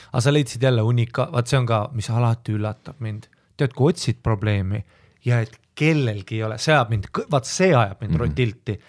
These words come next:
Speaker 1: Et mis mõttes, ma olen tavaline tüüp, kes ostis Euronixist Delo. No ma mäletan, kui ma Samsungi ostsin, ma ostsin ju Delo. Ei, ma ju ostan Delo ja minul lülitab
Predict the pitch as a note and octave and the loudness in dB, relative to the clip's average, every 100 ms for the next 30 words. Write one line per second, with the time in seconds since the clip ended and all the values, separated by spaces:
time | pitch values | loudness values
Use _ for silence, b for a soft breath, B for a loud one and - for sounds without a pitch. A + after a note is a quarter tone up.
0 | b b - C3 C#3 D3 G#3 C4+ - B2 | b b -6 -2 0 2 2 0 -2 -2
1 | - C3+ G#3 D3 - _ A#3+ C#4 B3+ G3 | -2 -2 0 -2 -6 _ 4 6 6 6
2 | E3 D3+ C3 C#3+ A2+ - B2 C3 D3 - | 4 4 2 2 0 -2 -4 0 0 0
3 | A#2 G#2 A2+ B2+ A#2+ G#2+ - - B2+ A2 | -2 0 4 4 2 -2 -10 -4 0 0
4 | F#2+ F#2+ b b - D3+ E3+ D#3+ C#3+ B2+ | -2 -10 b b 0 2 2 2 -2 0
5 | D3 C3+ A#2 G2+ G#2+ - A#2 B2 E3+ - | 2 0 0 -4 -6 -6 -2 0 0 0
6 | - G#2 G#2 A2+ G#2 F#2+ - - B A#2 | -4 -4 -2 -2 -2 -6 -14 -20 B -14
7 | B B B B F3 C#3+ b b - D3+ | B B B B 2 2 b b 0 4
8 | B3+ A#3 A3 - - B2 A2 B2+ A#2 G#2 | 4 4 2 0 0 0 2 2 2 -2
9 | B B B - C3 C3+ G3 A#3+ D#3 D3+ | B B B 0 2 6 6 6 6 6
10 | F3 D3 - B2 | 6 4 0 -2